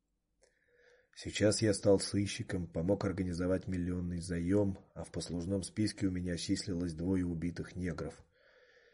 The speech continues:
Через месяц мне будет тридцать,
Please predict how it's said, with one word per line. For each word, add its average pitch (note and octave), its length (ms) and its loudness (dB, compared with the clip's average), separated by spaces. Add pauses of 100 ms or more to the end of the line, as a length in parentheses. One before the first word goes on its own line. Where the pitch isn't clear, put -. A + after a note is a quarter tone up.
(920)
Через G#2+ 280 4
месяц B2 360 4
мне G2+ 200 0
будет F#2 360 0
тридцать, A2+ 540 4